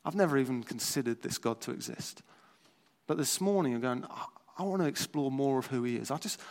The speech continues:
I'd love just to ask someone just to pray. I just know something more of who God is." And if that's you, that, there's gonna be opportunity, uh, for you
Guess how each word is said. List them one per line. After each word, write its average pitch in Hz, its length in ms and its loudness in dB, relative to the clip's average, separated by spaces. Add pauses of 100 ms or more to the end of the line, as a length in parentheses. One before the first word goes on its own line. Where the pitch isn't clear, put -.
(160)
I'd - 80 -12
love 185 140 0
just 165 240 0
to 151 360 2 (380)
ask 135 240 2
someone 143 300 2
just 143 140 -6
to - 60 -14
pray. 151 220 2 (260)
I 160 160 4
just 147 200 -2
know 156 260 4
something 143 360 0
more 165 420 4
of 143 120 0
who 143 140 4
God 127 220 2
is." - 260 -6 (300)
And 151 100 -2
if - 40 -10
that's - 300 4
you, 123 180 4
that, 123 280 2
there's 165 160 2
gonna 165 140 4
be 151 80 8
opportunity, 135 640 2 (400)
uh, 123 180 6
for 127 160 -2
you 165 260 4